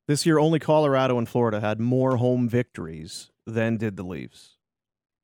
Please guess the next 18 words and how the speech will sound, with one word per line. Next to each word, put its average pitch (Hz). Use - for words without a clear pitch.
Seven 170
two 175
and 160
one 143
coming 147
in, 123
fifty-four 151
victories, 95
hundred 165
and 139
fifteen 139
points. 95
Now, 113
is 123
Tampa 131
right 147
there? 160
Yeah. 131